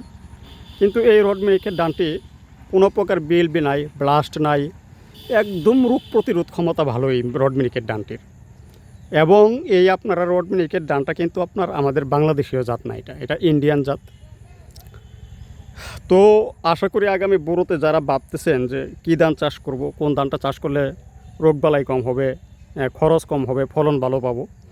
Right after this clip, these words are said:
তারা নিঃসন্দেহে এই রড মিনিকেট ধান চাষ করতে পারেন। তাদেরকে আমি, আহ, নিঃসন্দেহে এই রড মিনিকেট ধান চাষ করতে বলবো। আপনারা অবশ্যই, অবশ্যই রড মিনিকেট ধান নিজে চাষ করবেন, অন্যকে চাষাবাদের উৎসাহ প্রদান করবেন।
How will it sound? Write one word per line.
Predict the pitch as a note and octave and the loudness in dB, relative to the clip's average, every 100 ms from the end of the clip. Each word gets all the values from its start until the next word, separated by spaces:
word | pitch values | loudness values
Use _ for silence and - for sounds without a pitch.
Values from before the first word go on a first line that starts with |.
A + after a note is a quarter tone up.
| - - - - | -20 -20 -10 0
তারা | D#3+ F3+ | 2 4
নিঃসন্দেহে | F3+ F#3+ F3+ E3 D3+ | 4 4 0 0 -2
এই | E3+ D#3+ | -2 0
রড | D3+ D3 | -2 -2
মিনিকেট | C#3+ C3+ B2+ | -4 -6 -8
ধান | B2+ | -8
চাষ | B2+ C3 - | -6 -8 -8
করতে | D#3 - | -10 -8
পারেন। | D3+ A2+ B2 F#3 - - - - - - - | -8 -6 -8 -10 -16 -20 -20 -20 -20 -20 -4
তাদেরকে | C#3 D3 - F#3+ | 0 2 2 2
আমি, | F#3 G3+ | 4 2
আহ, | A3+ - - - - - D3+ D3 D3 C#3+ C#3+ D#3 G#3 D#3+ | -2 -12 -20 -20 -18 -6 0 0 0 0 -2 -8 -6 2
নিঃসন্দেহে | F3+ F#3 G3+ F#3 F3 | 4 4 0 0 0
এই | F3+ | 0
রড | E3+ E3 | 0 -2
মিনিকেট | F3 D#3 | -4 -4
ধান | D3 C#3+ | -4 -6
চাষ | - C#3+ - | -4 -6 -4
করতে | E3 - | -4 -2
বলবো। | C#3+ C#3 A#2 C#3+ - - - - - C3 | -4 -4 -4 -8 -12 -20 -20 -20 -8 -4
আপনারা | C#3 E3+ | 0 2
অবশ্যই, | E3+ D#3+ - E3+ | 2 2 0 0
অবশ্যই | E3+ E3+ D#3 | 0 -2 -2
রড | D#3 D3+ | 0 0
মিনিকেট | D#3 D3+ C#3 | -2 -4 -6
ধান | C#3+ | -4
নিজে | D3 D3+ D#3 | -2 -2 -2
চাষ | C#3 C3 | -4 -6
করবেন, | C#3+ D3 | -6 -4
অন্যকে | D3+ D3 C3+ C3 | -2 -2 -4 -6
চাষাবাদের | C#3 C#3+ B2+ C#3 C3+ - - - - | -6 -4 -4 -4 -4 -10 -20 -20 0
উৎসাহ | G3+ - D3 D3+ | 0 2 -2 0
প্রদান | F3 D3+ D3 | 0 -2 -2
করবেন। | D3 C#3 | -4 -4